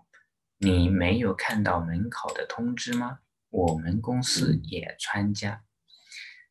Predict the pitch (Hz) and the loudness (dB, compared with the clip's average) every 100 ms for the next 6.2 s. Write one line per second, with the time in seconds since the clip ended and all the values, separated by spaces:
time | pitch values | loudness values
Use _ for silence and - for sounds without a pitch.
0 | - - 165 190 175 170 175 165 - 170 | -6 6 8 10 8 6 4 0 2 4
1 | - - 87 85 85 - - _ _ _ | 4 4 0 0 -4 -8 -14 _ _ _
2 | _ _ - - - - - - _ _ | _ _ -20 -14 -12 -10 -12 -18 _ _
3 | - - - - - - - - 95 - | -20 -20 -18 -12 -8 -8 -6 -2 0 0
4 | - 80 80 82 107 - - - 117 - | -2 -2 -6 -8 -8 -12 -10 -4 -4 -4
5 | 98 - _ - - - - 143 131 117 | -10 -16 _ -20 -18 -18 -6 0 2 4
6 | 110 110 | 4 4